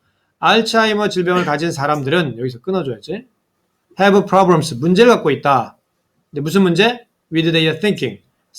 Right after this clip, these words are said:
그들의 생각에 관한 어떤 문제를 갖고 있다.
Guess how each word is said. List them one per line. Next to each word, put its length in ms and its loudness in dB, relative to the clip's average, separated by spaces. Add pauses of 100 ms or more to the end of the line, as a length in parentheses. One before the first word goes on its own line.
(160)
그들의 260 0
생각에 1400 -4
관한 480 -2
어떤 240 -6
문제를 320 4
갖고 180 -2
있다. 240 -16